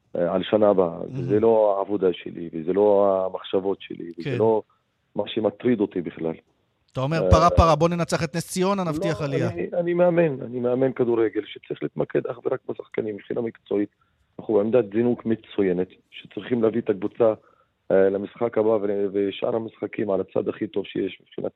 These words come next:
Speaker 1: ביטחון, מבחינת, אה, מקצועית, טקטית, אה, מנטלית, אה, וזה העבודה שלי. חוץ מזה, אני לא מצ-, לא, לא, לא חושב ולא
Speaker 2: מהמם.
Speaker 1: מתחשב בכלל, ולא אמור ל-, להתעסק בדברים האלה. המטרה שלי זה עם השחקנים לבוא כל משחק, לנסות לנצח את המשחק,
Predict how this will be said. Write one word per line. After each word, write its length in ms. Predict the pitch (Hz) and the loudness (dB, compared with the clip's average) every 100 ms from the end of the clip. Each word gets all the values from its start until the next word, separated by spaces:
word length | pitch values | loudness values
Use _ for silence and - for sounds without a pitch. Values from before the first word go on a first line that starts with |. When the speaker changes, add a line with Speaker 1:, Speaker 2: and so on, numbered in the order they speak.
| - | -14
Speaker 1:
ביטחון, 500 | - - - 139 117 | -20 -2 2 2 2
מבחינת, 380 | - - 92 92 - | -6 -6 -4 -4 -2
אה, 80 | 92 - - _ _ - | -2 -4 -16 _ _ -10
מקצועית, 600 | 90 - - 107 139 - | -10 -6 0 2 2 2
טקטית, 520 | 120 - 131 123 - | -2 0 -4 -4 -2
אה, 120 | 101 | -2
מנטלית, 640 | 98 95 90 139 147 160 - _ _ _ _ _ - | 0 -2 2 4 4 2 -2 _ _ _ _ _ 0
אה, 60 | 120 127 127 135 135 | 2 4 2 0 0
וזה 200 | 123 151 | 0 2
העבודה 380 | 202 190 185 160 | 2 0 0 0
שלי. 300 | - 127 120 | -2 -6 -6
חוץ 200 | 143 139 - | -6 -8 -4
מזה, 240 | 117 117 | -2 -2
אני 140 | 107 | 0
לא 120 | 104 123 | 0 -2
מצ-, 160 | - | -2
לא, 320 | 127 127 135 | -2 2 2
לא, 100 | 127 127 | 2 0
לא 80 | |
חושב 280 | 139 139 156 135 | 0 0 0 2
ולא 140 | 147 | 0
Speaker 2:
מהמם. 40 | 143 | 0
Speaker 1:
מתחשב 260 | 123 131 127 - | -4 -2 -2 -2
בכלל, 220 | - - - _ _ - - | -10 -10 -10 _ _ -20 -2
ולא 200 | 107 135 | 4 4
אמור 220 | 147 147 | 4 0
ל-, 200 | 131 123 117 | 2 2 0
להתעסק 440 | 117 110 - 127 | -2 -4 -4 -6
בדברים 440 | 104 95 92 90 | -6 -6 -6 -6
האלה. 240 | 87 85 90 - _ _ _ _ _ - | -8 -8 -10 -12 _ _ _ _ _ -6
המטרה 380 | 107 - 135 | -2 2 2
שלי 260 | 127 131 123 | 2 -2 -2
זה 140 | 107 107 | 0 0
עם 100 | 107 | -2
השחקנים 580 | 107 - - 127 131 | -4 -8 -4 -2 0
לבוא 260 | 107 101 117 | 0 2 0
כל 180 | - 113 | 0 -4
משחק, 500 | 98 - - 135 113 - | -4 -12 -6 -4 -4 -6
לנסות 380 | 98 - 120 | -8 -4 -4
לנצח 380 | 104 101 - 123 - | -4 -4 -2 -2 -2
את 60 | |
המשחק, 360 | 113 117 - 127 | -4 -4 -2 -2